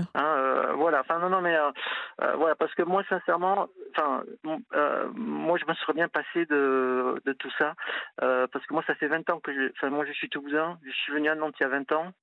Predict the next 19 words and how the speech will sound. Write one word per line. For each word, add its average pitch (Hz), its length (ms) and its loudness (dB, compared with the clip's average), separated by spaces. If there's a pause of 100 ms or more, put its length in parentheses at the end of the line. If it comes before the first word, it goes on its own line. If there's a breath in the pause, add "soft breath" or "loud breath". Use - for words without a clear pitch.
(960 loud breath)
et, 139 340 4
et 147 200 2
je, 143 220 2
ça 156 60 2
fait 156 160 -2
vingt 160 260 0
ans 165 80 0
de, 135 480 2
enfin, 151 160 0
m-, 139 240 -4 (140)
moi, 160 220 0
par 156 240 -4
Zoé, 185 220 0 (200)
à - 20 -6
part - 160 -2
d'avoir 151 300 0
eu 151 100 -2
Zoé, 170 380 2
euh, 127 440 0